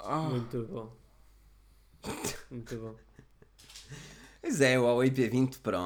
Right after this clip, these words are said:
Speaker 3: Nós,
Speaker 2: Vai
Speaker 3: nós
Speaker 2: ser
Speaker 3: vamos
Speaker 2: o
Speaker 3: ter uma
Speaker 2: Lumix
Speaker 3: cobertura,
Speaker 2: S dois S,
Speaker 3: vamos
Speaker 2: pá.
Speaker 3: e teremos e tivemos, ok, <laughs> agora estou a falar para o podcast também, não é? Vamos e tivemos uma cobertura fantástica do Huawei P vinte Pro, por isso, e do P vinte e do P vinte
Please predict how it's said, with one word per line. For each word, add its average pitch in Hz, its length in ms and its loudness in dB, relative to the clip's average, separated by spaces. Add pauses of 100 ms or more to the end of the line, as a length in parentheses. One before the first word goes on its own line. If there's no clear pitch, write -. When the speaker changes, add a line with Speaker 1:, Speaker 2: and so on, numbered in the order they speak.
(460)
Speaker 3:
Nós, 104 380 -6
Speaker 2:
Vai 117 100 0
Speaker 3:
nós 123 120 4
Speaker 2:
ser 135 60 0
Speaker 3:
vamos 165 160 4
Speaker 2:
o - 20 2
Speaker 3:
ter 143 120 6
uma 139 100 8
Speaker 2:
Lumix 135 40 2
Speaker 3:
cobertura, 123 440 6
Speaker 2:
S 117 80 4
dois 131 200 -2
S, 117 80 -6
Speaker 3:
vamos 120 280 2
Speaker 2:
pá. 120 60 0
Speaker 3:
e 107 40 0
teremos 107 560 0
e 92 140 -6
tivemos, 113 680 2
ok, 80 340 -8
<laughs> - 40 -14
agora 80 440 -10
estou 82 200 -6
a 76 40 -8
falar 80 300 -4
para 85 100 -6
o 82 40 -4
podcast 82 480 -6
também, 78 240 -8
não 76 60 -16
é? 85 100 -20 (400)
Vamos 156 560 8
e 127 60 4
tivemos 123 500 6
uma 110 160 2
cobertura 101 400 -2
fantástica 95 640 -2
do 90 120 -6
Huawei 92 240 -2
P 87 160 -10
vinte 87 180 -6
Pro, 85 260 -6
por - 160 -16
isso, - 180 -14
e 98 60 -4
do 92 80 -2
P 80 140 -6
vinte 95 320 -4
e 78 40 -6
do - 40 -18
P 82 100 -8
vinte 80 220 -6